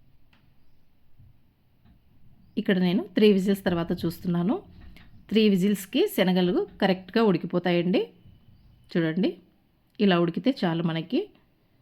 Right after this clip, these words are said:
చాలా స్మూత్‌గా ఉడికిపోతాయి. అంతే, ఇందులో ఉన్నటువంటి ఎక్స్ట్రా వాటర్‌నంతా తీసేసి గుగ్గిళ్ళు మాత్రం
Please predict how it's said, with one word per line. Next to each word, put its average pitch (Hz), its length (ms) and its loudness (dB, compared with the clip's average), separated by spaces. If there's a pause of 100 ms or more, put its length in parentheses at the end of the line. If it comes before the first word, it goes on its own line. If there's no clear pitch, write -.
(460)
చాలా 190 260 0
స్మూత్‌గా 180 560 2
ఉడికిపోతాయి. 175 640 -2 (2250)
అంతే, 180 280 0 (280)
ఇందులో 208 300 4
ఉన్నటువంటి 180 500 0 (160)
ఎక్స్ట్రా 180 340 -2
వాటర్‌నంతా 170 580 -2
తీసేసి 175 520 -2 (120)
గుగ్గిళ్ళు 175 360 0
మాత్రం 165 340 -4